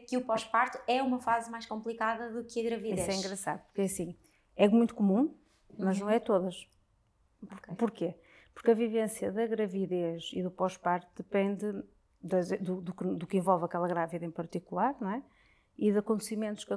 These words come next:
Speaker 2: não é? Acontecimentos e
Speaker 1: Sim, correto.
Speaker 2: situações que acontecem. Por exemplo, uma grávida que não tem sintoma nenhum na gravidez, certo? Não tem hemorroides, não tem diabetes estacional, não tem, tem uma
Speaker 1: Uma gravidez
Speaker 2: impecável,
Speaker 1: santa.
Speaker 2: aquelas, aquelas gravidezes santas. E chega ao pós-parto e tem um bebé que não dorme, que não come,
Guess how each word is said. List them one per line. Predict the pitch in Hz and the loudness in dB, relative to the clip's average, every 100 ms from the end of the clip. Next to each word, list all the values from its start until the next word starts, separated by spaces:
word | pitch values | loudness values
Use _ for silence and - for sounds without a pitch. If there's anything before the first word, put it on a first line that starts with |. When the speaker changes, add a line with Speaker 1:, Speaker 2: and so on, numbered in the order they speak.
| 202 - | -6 -10
Speaker 2:
não | 180 | -6
é? | 190 | -4
Acontecimentos | 208 196 202 220 208 180 165 | -2 -4 -4 -4 -2 -2 -2
e | 180 | -6
Speaker 1:
Sim, | - | -6
correto. | |
Speaker 2:
situações | 175 185 - 185 180 | -4 -4 -4 -6 -6
que | 185 | -4
acontecem. | 196 196 196 190 - 165 | -4 -2 -2 -4 -8 -12
Por | - 214 | -6 -4
exemplo, | 185 175 156 170 - _ _ _ | -2 -2 -4 -10 -20 _ _ _
uma | - 196 | -2 2
grávida | 208 185 175 175 180 | 4 4 2 -6 -6
que | 190 | -8
não | 190 | -4
tem | 190 180 | -4 -4
sintoma | - 160 208 214 | -6 -6 -4 -2
nenhum | 190 180 | -2 -2
na | 175 | -2
gravidez, | 170 170 165 165 165 - | -4 -6 -8 -10 -10 -10
certo? | - 180 _ | -8 -8 _
Não | 185 | -16
tem | - | -6
hemorroides, | 180 196 190 180 175 - | -2 -2 0 -2 -2 -6
não | 165 | -8
tem | 160 165 | -8 -6
diabetes | 170 175 175 - | -4 -2 -2 -2
estacional, | - 170 - 190 185 180 170 | -8 -6 -4 -2 0 0 -2
não | 170 160 | -6 -10
tem, | 170 170 | -12 -12
tem | 170 165 | -14 -8
uma | 170 | -6
Speaker 1:
Uma | 202 | -4
gravidez | 190 180 | -6 2
Speaker 2:
impecável, | 185 190 190 180 | 8 8 8 2
Speaker 1:
santa. | 180 | 0
Speaker 2:
aquelas, | 196 190 - | 0 0 4
aquelas | - 190 196 190 | 4 4 2 0
gravidezes | 185 190 185 202 190 | -4 -6 -4 -6 -6
santas. | - 156 160 175 _ _ _ _ | -8 -8 -8 -16 _ _ _ _
E | - | -6
chega | 185 180 | -2 0
ao | 190 | 0
pós-parto | 190 196 - 165 156 _ _ _ _ - | 0 -2 -4 -4 -4 _ _ _ _ -12
e | |
tem | 180 180 | -4 -2
um | |
bebé | 185 190 185 165 | 0 0 0 -4
que | - | -4
não | 185 | -2
dorme, | 196 180 165 | 2 2 0
que | - | -8
não | 180 190 | -6 0
come, | 196 175 175 | 2 2 0